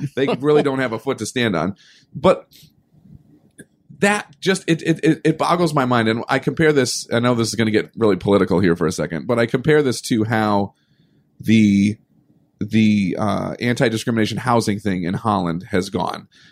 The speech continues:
um, where we've had all these debates and stuff over the years about, uh, you know, should the language include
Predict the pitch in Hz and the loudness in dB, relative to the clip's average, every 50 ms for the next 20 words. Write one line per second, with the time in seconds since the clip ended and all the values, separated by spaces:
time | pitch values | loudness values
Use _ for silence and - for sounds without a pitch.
0 | _ - 85 95 95 95 98 104 104 101 98 95 95 95 87 67 92 104 104 98 | _ -6 -4 -2 -2 0 2 2 4 4 4 4 4 2 2 0 0 -2 -2 -2
1 | 110 110 110 104 95 - - 95 101 98 95 - - - _ _ _ _ _ _ | 0 0 0 0 0 -2 -2 0 0 -2 -2 -4 -8 -14 _ _ _ _ _ _
2 | _ _ - 117 120 98 120 117 113 110 - - - - - 104 101 - 113 107 | _ _ -2 -2 0 2 2 2 2 2 0 -4 -6 -6 -6 -6 -2 0 -2 0
3 | - 98 104 104 92 95 92 95 104 107 101 98 101 90 90 92 82 76 78 78 | 2 2 0 0 0 -2 -2 0 2 2 2 0 0 -2 -2 -2 0 0 0 -2
4 | 71 - - - - _ _ _ _ _ _ _ _ _ - 104 95 90 87 85 | -4 -4 -8 -16 -16 _ _ _ _ _ _ _ _ _ -4 -2 0 0 0 -2
5 | 80 78 78 80 67 - - 104 107 101 92 90 101 - - - 113 101 95 95 | -2 -2 -2 -4 -4 -6 -4 -4 -2 0 0 -2 -2 -4 0 0 0 0 0 -2
6 | 71 82 - 92 98 95 90 92 73 - 104 107 107 110 110 104 104 98 95 98 | -8 -8 -2 0 2 2 2 2 0 0 0 2 2 2 2 2 2 2 2 -2
7 | 101 101 98 - - 110 107 104 98 95 90 95 | -4 -4 -6 -4 2 4 4 6 6 4 2 0